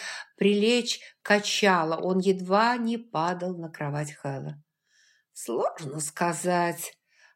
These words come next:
Хэл выудил полотенце из корзины с бельем, стоявшей в углу, склонился,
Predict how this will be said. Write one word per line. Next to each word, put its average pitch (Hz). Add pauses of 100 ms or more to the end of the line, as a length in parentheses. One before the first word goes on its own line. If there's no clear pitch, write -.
(220)
Хэл 175
выудил 175
полотенце 175
из 202
корзины 202
с 190
бельем, 196 (240)
стоявшей 190
в 185
углу, 180 (200)
склонился, 208